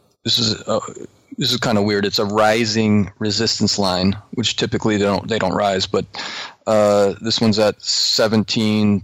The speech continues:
twenty-eight and slowly rising. So, I don't know, call it seventeen thirty in the Russell. I think that's, we'll see a big correction from those two levels,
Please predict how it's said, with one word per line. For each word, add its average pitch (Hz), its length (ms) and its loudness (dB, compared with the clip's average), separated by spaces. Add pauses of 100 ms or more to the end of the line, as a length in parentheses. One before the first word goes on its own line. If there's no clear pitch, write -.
twenty-eight 107 680 0
and - 100 -6
slowly 107 360 0
rising. 110 440 2
So, 107 180 0
I 92 60 0 (200)
don't 120 220 -2
know, 107 160 0
call 123 220 0
it - 80 -6
seventeen 110 520 0
thirty 113 500 -2 (180)
in 107 120 -2
the 104 60 0
Russell. 107 540 0
I 110 60 -4
think 107 180 -2
that's, - 320 -4 (480)
we'll 120 60 -6
see 117 140 0
a 104 80 2
big 98 160 0
correction 98 440 0
from 95 540 0 (240)
those 107 200 0
two 110 120 -4
levels, 95 420 0